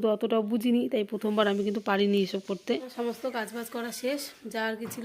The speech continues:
জামা কাপড় বাইরে সব কিছু তুলে নিয়ে আসলাম, যেগুলো রোদে শুকিয়েছে। তো এখন এই যে আমার সোনাই কান্নাকাটি করছে, হচ্ছে ওকে এখন এই যে খাওয়াতে হবে। তো চলো ওকে খাইয়ে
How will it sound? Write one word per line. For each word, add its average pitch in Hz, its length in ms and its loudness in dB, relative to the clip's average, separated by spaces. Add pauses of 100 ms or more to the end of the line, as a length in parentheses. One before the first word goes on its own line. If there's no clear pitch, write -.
(140)
জামা 220 240 -2
কাপড় 220 300 -6
বাইরে 214 180 -6 (120)
সব 208 200 -6
কিছু 233 180 -8 (460)
তুলে 233 260 -4
নিয়ে 233 160 -2
আসলাম, 262 300 -8
যেগুলো 220 280 -4
রোদে 220 220 -4
শুকিয়েছে। 226 380 -6 (420)
তো - 40 -12 (140)
এখন 226 220 -4
এই 226 100 0
যে 226 80 -2
আমার 220 200 -4
সোনাই 226 280 -4
কান্নাকাটি 214 460 -6
করছে, 220 220 -8 (380)
হচ্ছে - 200 -8 (140)
ওকে 226 220 -6
এখন 220 220 -4
এই 202 60 -6
যে 214 140 -8
খাওয়াতে 208 320 -6
হবে। 226 160 -6 (680)
তো 220 80 -8 (320)
চলো 226 260 -4
ওকে 233 200 -10
খাইয়ে 226 220 -6